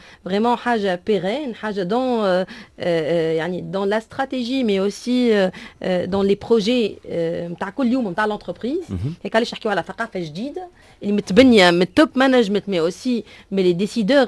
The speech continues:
Speaker 1: اي لي اوبيراسيونيل. هذه، هذه من شيرة. من شيرة أخرى خذينا لي بروبليماتيك استراتيجيك نتاعهم، خاطر أنا ما نستعملوش لينوفاسيون ولا لي سوليسيون تاع ستارت اب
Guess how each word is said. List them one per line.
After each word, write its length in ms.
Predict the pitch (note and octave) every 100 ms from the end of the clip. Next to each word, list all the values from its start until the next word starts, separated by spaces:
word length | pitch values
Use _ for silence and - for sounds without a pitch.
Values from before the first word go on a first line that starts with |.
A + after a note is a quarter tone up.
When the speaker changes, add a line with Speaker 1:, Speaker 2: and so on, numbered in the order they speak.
| A3+
Speaker 1:
اي 40 |
لي 160 | A#3+ G3+
اوبيراسيونيل. 680 | G3 F3+ E3+ - F3 G3+ F4+ _ A3+
هذه، 220 | F3+ E3+ F#3+
هذه 160 | G#3
من 120 | D#3
شيرة. 280 | D#3 C4 F4 - - - C4+
من 80 |
شيرة 220 | C#4 F4+ F#4
أخرى 380 | D#4+ C#4 A#3+ - - - -
خذينا 460 | B3+ E4 D4 B3+ -
لي 120 | G#3
بروبليماتيك 680 | G#3 B3+ C4 D4 D4 F#4+ - _ -
استراتيجيك 460 | - D#4+ D#4+ D4
نتاعهم، 400 | D4 A3+ A3+ -
خاطر 240 | - F3+ G3
أنا 120 | G#3+
ما 100 | A3
نستعملوش 480 | A3 - A#3 C#4 -
لينوفاسيون 600 | B3 B3 A3+ G#3+ A#3+ A3+ - - -
ولا 160 | G3
لي 60 | G3+
سوليسيون 360 | B3 A3 A#3+ A3
تاع 120 | G3+
ستارت 340 | - G#3+ -
اب 100 | D4+